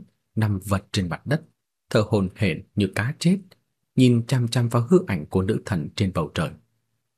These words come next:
Đàm Cổ Kim vào thời điểm này giống như đã bị rút mất linh hồn. Lăng Thái Hư, Lăng Quân Huyền, Lăng Ngọ và những người khác cũng lần lượt quỳ xuống. "Tân chủ tế,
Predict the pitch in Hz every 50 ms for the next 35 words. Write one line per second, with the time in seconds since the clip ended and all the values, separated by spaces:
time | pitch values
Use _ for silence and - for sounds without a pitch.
0 | _ _ _ _ _ _ _ _ - - 90 92 92 90 90 92 - - 92 80
1 | - - - 123 123 120 - _ _ _ - - 143 - 151 147 135 - 131 98
2 | 87 92 107 110 101 - _ _ _ _ _ - 101 101 98 110 127 120 101 104
3 | 95 82 101 95 - - 95 - 101 104 120 151 - - 120 151 156 - - 98
4 | 90 - - 85 76 78 _ _ _ _ _ _ _ _ _ _ _ _ _ _
5 | _ _ _ - 90 85 85 85 85 85 - 110 113 95 107 98 92 92 - -
6 | _ _ - - 117 123 131 127 - - 170 170 160 - - 101 92 82 80 -
7 | _ _ _ - 104 98 92 87 80 82 85 78 - - _ _ _ _ _ _
8 | _ _ _ - 127 127 135 127 123 123 123 139 151 151 127 104 92 - - 156
9 | 190 196 - - _ _ - - 101 110 143 151 120 95 95 92 82 82 87 -
10 | - - - 90 76 - - - 101 120 160 185 - _ _ _ _ _ _ _
11 | _ _ _ _ _ _ _ _ _ _ _ _ _ _ - 104 101 101 101 98
12 | 98 - 95 78 - - 92 110 139